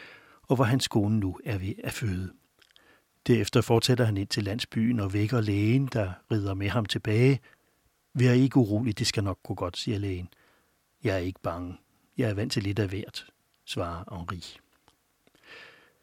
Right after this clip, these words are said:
Da hestene stoppede, og stilheden igen sænkede sig, hørte de et højt råb inden fra huset. De går indenfor. Til venstre for madrassen på gulvet, nær ildstedet, hvor araberen nu har tændt op,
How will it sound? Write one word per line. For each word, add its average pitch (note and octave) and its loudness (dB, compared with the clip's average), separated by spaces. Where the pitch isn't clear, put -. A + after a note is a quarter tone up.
Da D3 8
hestene D3+ 6
stoppede, B2+ 2
og B2+ -2
stilheden B2 0
igen A#2 0
sænkede C3+ 2
sig, B2+ 0
hørte A#2 4
de A#2 -4
et A2 -2
højt - -4
råb G#2 -4
inden G2+ -4
fra - -6
huset. G2+ -4
De A#2 -2
går F#2 -4
indenfor. G#2+ -2
Til A2 -4
venstre G#2 2
for F2 -6
madrassen G#2 0
på A2 -2
gulvet, B2+ 4
nær A2 0
ildstedet, B2+ 0
hvor G2 -6
araberen A2 -2
nu A#2 0
har A2+ 0
tændt G#2+ -4
op, C#3+ 0